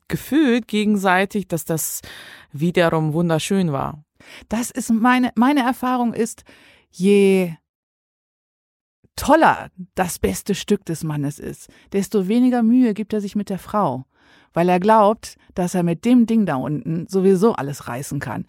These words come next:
Speaker 2: Ist er untenrum aber ein bisschen weniger groß
Speaker 1: Mhm.
Speaker 2: ausgestattet, dann weiß er auch viel besser, andere Qualitäten einzusetzen.
Speaker 1: <laughs> Muss
Speaker 2: Dann
Speaker 1: ich dir
Speaker 2: geht's
Speaker 1: recht geben.
Speaker 2: Ja,
Speaker 1: Ja.
Speaker 2: ne, Fingern
Speaker 1: Ja.
Speaker 2: lecken,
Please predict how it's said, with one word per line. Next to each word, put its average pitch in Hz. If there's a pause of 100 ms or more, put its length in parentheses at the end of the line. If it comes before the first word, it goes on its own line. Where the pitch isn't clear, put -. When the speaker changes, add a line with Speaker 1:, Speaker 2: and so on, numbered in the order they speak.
(280)
Speaker 2:
Ist 247
er 202
untenrum 170
aber 151 (240)
ein 151
bisschen 151 (260)
weniger 185 (220)
groß 165 (260)
Speaker 1:
Mhm. 185
Speaker 2:
ausgestattet, 151 (320)
dann 226 (120)
weiß 170
er -
auch 147
viel 302
besser, 180
andere 240
Qualitäten 143
einzusetzen. 143
Speaker 1:
<laughs> 349
Muss 190
Speaker 2:
Dann 311
Speaker 1:
ich 453
dir 254
Speaker 2:
geht's 247
Speaker 1:
recht -
geben. 170
Speaker 2:
Ja, 330
Speaker 1:
Ja. 214
Speaker 2:
ne, 277
Fingern 254
Speaker 1:
Ja. 226
Speaker 2:
lecken, 214